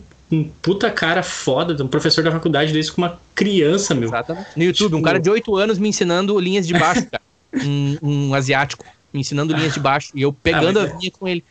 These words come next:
Speaker 1: É que os asiáticos já nascem com setenta
Speaker 2: É,
Speaker 1: anos, né,
Speaker 2: é,
Speaker 1: de
Speaker 2: eles já
Speaker 1: pensamento.
Speaker 2: nascem com o potencial dele, o chipset dele já, já tá pronto, né? Os caras com, com quatro anos, eles já tão, sei
Speaker 1: Sim.
Speaker 2: lá, construindo casas. <laughs> Brincadeira. Foi bem ruim assim.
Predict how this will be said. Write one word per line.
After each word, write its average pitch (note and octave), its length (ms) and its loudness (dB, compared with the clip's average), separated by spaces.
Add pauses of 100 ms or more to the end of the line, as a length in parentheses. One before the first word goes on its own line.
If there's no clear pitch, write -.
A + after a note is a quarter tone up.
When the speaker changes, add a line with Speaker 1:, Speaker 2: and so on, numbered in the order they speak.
(360)
Speaker 1:
É C3+ 80 -2
que - 80 -4
os D#3 140 0
asiáticos D3+ 460 0
já G#3 100 0
nascem F#3+ 300 -2
com D3+ 320 -4
setenta D3+ 500 0
Speaker 2:
É, C#3 60 0
Speaker 1:
anos, C#3 160 -2
né, B2+ 80 0
Speaker 2:
é, - 20 -4
Speaker 1:
de B2 100 -2
Speaker 2:
eles E3+ 120 2
já C3+ 160 0
Speaker 1:
pensamento. C3 60 0
Speaker 2:
nascem D3+ 180 -2
com G3+ 80 -2
o E3 60 -4
potencial F3 500 0
dele, F#3 160 2
o - 20 -2
chipset F3+ 540 0
dele E3+ 240 2
já, F3 260 2
já D#3+ 100 -2
tá E3 120 -2
pronto, E3 320 -2
né? G#2+ 80 -6
Os G#2 80 -12
caras C#3+ 360 -2 (440)
com, C#3 80 -8 (320)
com D3 140 -6
quatro G3+ 420 2
anos, F#3+ 280 2
eles G3+ 220 0
já G3+ 80 0
tão, F#3+ 640 -2 (320)
sei - 300 -2
Speaker 1:
Sim. C#3 60 0
Speaker 2:
lá, C#3+ 100 2 (160)
construindo D3+ 480 -2
casas. C#3 420 -2 (140)
<laughs> - 120 -20
Brincadeira. A2 380 -6 (400)
Foi A#2+ 100 -2
bem B2+ 120 0
ruim A#2+ 160 0
assim. A2 180 0